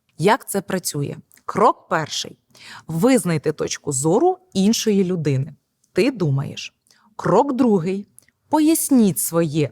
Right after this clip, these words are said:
попереднє розуміння. Я думав. І крок третій. Проявіть відкритість і знайдіть спільні погляди. Я розумію. До прикладу, хтось каже:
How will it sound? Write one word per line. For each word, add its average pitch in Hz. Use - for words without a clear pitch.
попереднє 240
розуміння. 180
Я 254
думав. 185
І 320
крок -
третій. 370
Проявіть 240
відкритість 294
і 202
знайдіть 170
спільні 202
погляди. 139
Я 220
розумію. 170
До 220
прикладу, -
хтось -
каже: 143